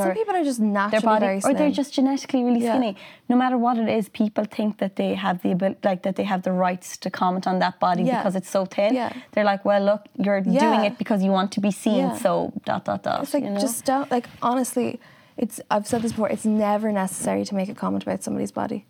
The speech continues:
Speaker 2: Like, it's never, like, ever. Like,
Speaker 1: Yeah.
Speaker 2: just period. Like, you don't need, like, if you,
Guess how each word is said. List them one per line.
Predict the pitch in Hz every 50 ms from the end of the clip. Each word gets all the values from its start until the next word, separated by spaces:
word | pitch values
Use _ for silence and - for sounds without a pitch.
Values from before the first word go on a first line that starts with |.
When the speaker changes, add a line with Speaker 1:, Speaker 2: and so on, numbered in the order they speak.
| _ _
Speaker 2:
Like, | - - 214 - - - _ _ _ - - _
it's | 220 202 - -
never, | 208 190 180 - - - - - - _ _ _ _ _ - - - _
like, | 208 190 185 - - - - _ _ _ _ _ _ _ _ _ _ _ _ _ _ _ _ _ _ _ _ _ -
ever. | - - - - - - _ _ _ _
Like, | 220 208
Speaker 1:
Yeah. | 202 202
Speaker 2:
just | 208 196 -
period. | _ - 185 180 180 - - - - - -
Like, | 214 202
you | 226
don't | 220 254 269 262 -
need, | 214 208 226 254 247 220 202 190 196 - - - - - - - - -
like, | - 233 233 - -
if | 233 220 -
you, | 240 247 247